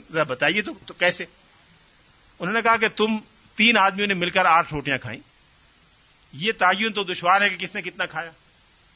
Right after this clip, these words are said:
اس لیے پریزیوم کرنا پڑے گا کہ سب نے برابر کھایا۔ میں نے کہا، "جی بالکل ٹھیک ہے۔" برابر کھایا تو ہر روٹی کے تین حصے ہوئے، ایک ایک حصہ ایک آدمی نے کھایا،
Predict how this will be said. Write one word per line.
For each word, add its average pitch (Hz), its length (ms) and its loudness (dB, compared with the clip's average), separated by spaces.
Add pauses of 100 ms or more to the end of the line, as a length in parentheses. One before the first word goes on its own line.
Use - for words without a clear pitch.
اس 147 180 -16
لیے 175 100 -2
پریزیوم 170 380 -4
کرنا 196 220 -2
پڑے 185 220 0
گا 196 80 2
کہ 185 80 -2
سب 175 160 -6
نے 180 80 0
برابر 151 300 0
کھایا۔ 90 260 -12
میں - 640 -20
نے 98 100 -20
کہا، 95 160 -18
"جی 113 60 -12
بالکل 139 260 -12
ٹھیک - 280 -16
ہے۔" 143 40 -20 (760)
برابر 170 340 2
کھایا 202 300 4
تو 202 200 -2
ہر 196 120 2
روٹی 190 280 0
کے 196 100 0
تین 208 220 2
حصے 202 180 -2
ہوئے، 190 240 -6 (920)
ایک 151 160 -6
ایک 156 160 -6
حصہ 160 160 -6
ایک 160 160 -2
آدمی 175 220 -2
نے 190 100 -8
کھایا، 175 300 -6